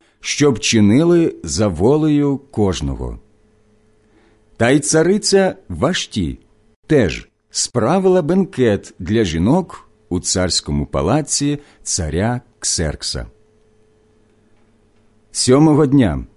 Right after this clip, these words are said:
як серце царя розвеселилось від вина, звелів він Мегуманові,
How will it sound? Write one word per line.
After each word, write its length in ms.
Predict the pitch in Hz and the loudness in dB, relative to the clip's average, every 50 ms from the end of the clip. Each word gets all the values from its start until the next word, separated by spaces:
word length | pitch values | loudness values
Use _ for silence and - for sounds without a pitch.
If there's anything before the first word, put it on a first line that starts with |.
| _ _ _ _ _ _ _ - | _ _ _ _ _ _ _ -8
як 280 | 80 85 107 131 135 | -4 0 0 0 0
серце 460 | - - 156 160 175 - - - 160 | 0 0 0 0 -2 -2 -4 -6 -6
царя 560 | 135 - 156 143 135 123 113 104 98 - - _ | -4 -2 0 0 2 2 2 0 0 -2 -4 _
розвеселилось 1080 | - 120 131 131 117 95 113 117 110 - - 98 110 151 165 147 113 95 85 - - - | -2 0 0 0 0 0 0 0 0 0 0 0 2 4 4 4 4 2 0 -2 -4 -6
від 260 | - 95 98 127 113 95 | -6 -2 -2 -2 -2 -2
вина, 440 | 78 87 85 98 131 160 139 - - _ _ _ _ _ _ _ _ _ _ _ - | -2 0 0 0 2 0 0 -2 -6 _ _ _ _ _ _ _ _ _ _ _ -8
звелів 600 | - - 92 98 107 117 113 123 165 202 175 165 | -6 -6 -2 0 0 2 2 2 2 0 0 -2
він 300 | 156 180 180 175 160 - - - - | -2 0 0 0 0 -2 -6 -10 -10
Мегуманові, 1000 | 78 80 92 123 151 156 135 165 151 120 98 90 90 92 104 98 110 120 131 139 | -4 -2 0 0 2 2 2 2 2 2 2 2 2 0 0 -2 -2 -4 -6 -6